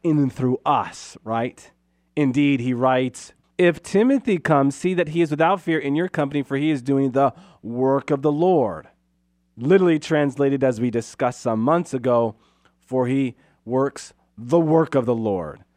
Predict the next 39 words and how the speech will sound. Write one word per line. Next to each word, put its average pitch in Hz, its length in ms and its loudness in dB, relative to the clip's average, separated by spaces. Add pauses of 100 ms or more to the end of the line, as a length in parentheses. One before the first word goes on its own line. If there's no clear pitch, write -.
(180)
So 175 220 4
co-worker 160 960 2
is 147 180 -2
a 139 100 2
name 147 380 0
that 135 160 -4
Saint 147 320 -4
Paul 185 380 0
reserves 127 580 -2
for 120 140 -6
those 147 480 0
who 135 140 -2
have 123 300 -2 (360)
labored 196 760 4
at 165 260 2
the 147 100 2
work 170 460 0 (120)
of 175 280 4
the 156 100 2
Lord, 160 480 2
that 156 140 2
is 143 120 2
spreading 185 760 -2
the 156 100 -2
gospel. 160 640 -4 (1080)
Spreading 165 720 0
the 185 60 2
gospel 151 680 0
is 147 200 0
a 160 60 4
work. 160 400 4
You 135 60 -4
have 143 220 0
to 139 80 -6
get 135 240 0
up 170 160 0
off 139 220 -2
the 220 80 -4
couch 180 720 2